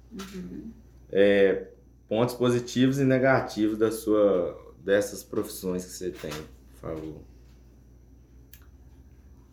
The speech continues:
Speaker 1: Ai, eu acho que tudo na vida tem pontos positivos e negativos.
Speaker 2: Com
Speaker 1: É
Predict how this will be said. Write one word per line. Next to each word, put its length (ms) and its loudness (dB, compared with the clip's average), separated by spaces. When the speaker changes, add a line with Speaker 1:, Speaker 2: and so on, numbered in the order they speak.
Speaker 1:
Ai, 340 -6
eu 80 -4
acho 180 -6
que 80 -4
tudo 640 -4
na 200 -2
vida 380 -4
tem 180 -2
pontos 280 -10
positivos 540 -8
e 40 -8
negativos. 500 -6
Speaker 2:
Com 60 -4
Speaker 1:
É 60 0